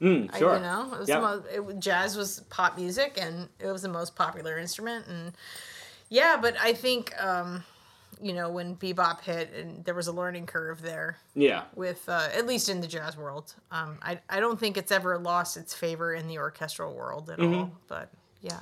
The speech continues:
Speaker 1: It is. It's easier to do valves if you're playing fast bebop stuff.
Speaker 2: Sure. Yeah,
Speaker 1: But
Speaker 2: you don't have to worry about the, the, um,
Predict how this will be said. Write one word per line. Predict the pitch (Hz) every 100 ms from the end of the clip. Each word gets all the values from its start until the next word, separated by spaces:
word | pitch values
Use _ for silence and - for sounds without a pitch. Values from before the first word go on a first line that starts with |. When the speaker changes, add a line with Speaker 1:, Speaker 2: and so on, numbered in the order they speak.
| - - -
Speaker 1:
It | 151
is. | 175 175
It's | 127 -
easier | 180 160 151
to | 123
do | 113 113
valves | 113 98 76 -
if | 101
you're | 107
playing | 101 101 92
fast | 90 - - 113 98 - - -
bebop | 104 90 78
stuff. | - - - -
Speaker 2:
Sure. | - 175 175 156 156 -
Yeah, | 175 175
Speaker 1:
But | 170
Speaker 2:
you | 190
don't | 190
have | 196 196 -
to | 190
worry | 180 185 190 185
about | 180 180 175
the, | 175 175 170 170 - - - - - -
the, | 202 196 180
um, | 185 175 175 170